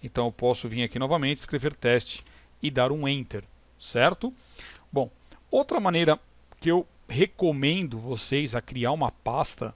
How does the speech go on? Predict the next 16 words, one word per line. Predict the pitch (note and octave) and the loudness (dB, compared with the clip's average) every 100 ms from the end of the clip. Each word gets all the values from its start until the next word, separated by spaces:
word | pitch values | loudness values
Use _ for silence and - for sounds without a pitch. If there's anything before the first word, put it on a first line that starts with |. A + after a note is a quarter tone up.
| - | -8
não | F3 F3+ | -2 -2
é | |
nem | E3+ F#3 | 0 -2
pelo | - F#3 | 0 2
botão | E3 E3+ - D#3 | 2 0 0 -4
direito, | D3+ E3+ C3 A2+ G#2+ _ - - _ - | -2 -2 -2 -4 -16 _ -20 -20 _ -8
e | E2+ | -6
sim | - D#3 | -4 -4
da | D#3+ D3+ | 0 0
seguinte | - C#3 C#3+ - | 0 -4 -4 -6
maneira. | E3 E3+ B2 A2 | -4 -2 -2 -6
Eu | |
vou | B2 F3+ | -4 -2
deletar | E3 D#3 - A#2+ | 2 0 0 -2
essa | C3 - | -2 -4
pasta. | - C3+ - | 0 0 0